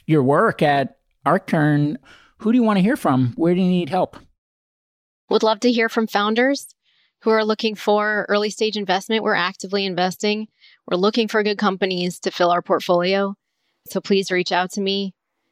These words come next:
Speaker 2: Other partners would love to share experiences with other people investing in this area, just like yourself.
Speaker 1: Great. Is there anything I didn't ask you that I should have, or any parting words for listeners?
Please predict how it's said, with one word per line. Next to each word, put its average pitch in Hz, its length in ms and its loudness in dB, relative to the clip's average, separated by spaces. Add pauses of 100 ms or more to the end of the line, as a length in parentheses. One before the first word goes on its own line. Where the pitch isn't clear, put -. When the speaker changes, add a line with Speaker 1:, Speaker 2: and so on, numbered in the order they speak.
(120)
Speaker 2:
Other 214 240 2
partners 226 680 0
would 208 140 0
love 220 160 0
to 233 100 -4
share 233 220 -2
experiences 202 920 -4 (220)
with 180 300 -2 (480)
other 196 260 2
people 202 320 -2
investing 190 480 -2
in 180 60 -6
this 180 180 -6
area, 190 380 0
just - 200 -8
like 196 160 -4
yourself. 190 560 -4 (1200)
Speaker 1:
Great. - 320 -2
Is 139 100 -4
there 147 160 2 (240)
anything 196 300 2
I 151 60 4
didn't 170 240 0
ask 151 340 -2
you 175 160 2
that 160 160 2
I 143 80 2
should 165 320 0
have, 160 340 0
or 135 300 2
any 143 280 2
parting 139 440 2
words 143 280 2
for 156 140 -4
listeners? - 460 -2